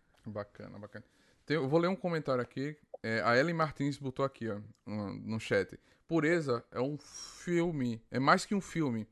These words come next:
é um retrato de uma heroína real, que está viva, uma mulher negra, nordestina,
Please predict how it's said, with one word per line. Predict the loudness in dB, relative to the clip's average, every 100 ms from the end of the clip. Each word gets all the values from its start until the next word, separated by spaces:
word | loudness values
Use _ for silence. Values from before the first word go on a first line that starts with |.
| -14 -20 _
é | 0
um | 4
retrato | 2 4 4 4 -2
de |
uma | -4 0
heroína | 0 2 2 2 2
real, | 2 4 2 0 -6 _ _
que | -8
está | 4 4
viva, | 6 2 2 0 -4 _
uma | 2
mulher | 4 6 6
negra, | 8 6 6 4 0 _
nordestina, | -2 0 0 -2 -2 -2 -2 -2